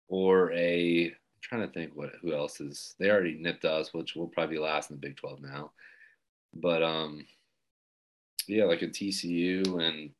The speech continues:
maybe even a Texas Tech, depending on where that game is. But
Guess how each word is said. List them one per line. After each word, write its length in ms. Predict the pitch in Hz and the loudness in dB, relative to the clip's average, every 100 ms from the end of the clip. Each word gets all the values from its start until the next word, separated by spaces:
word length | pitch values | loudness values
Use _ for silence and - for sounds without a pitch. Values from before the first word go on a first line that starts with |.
| - | 0
maybe 280 | 85 87 | 0 2
even 220 | 92 92 82 | 0 0 -4
a 60 | |
Texas 380 | 78 87 - 85 | 0 0 2 -6
Tech, 440 | - 82 82 87 | 0 2 2 0
depending 380 | - 78 87 82 | -6 -4 -2 -2
on 240 | 80 80 76 - - _ | -2 -4 -6 -18 -20 _
where 160 | 87 | 4
that 220 | 87 82 78 | 6 6 6
game 260 | 80 76 | 2 0
is. 320 | 76 82 95 | -2 0 -2
But 300 | - 80 - | 0 0 0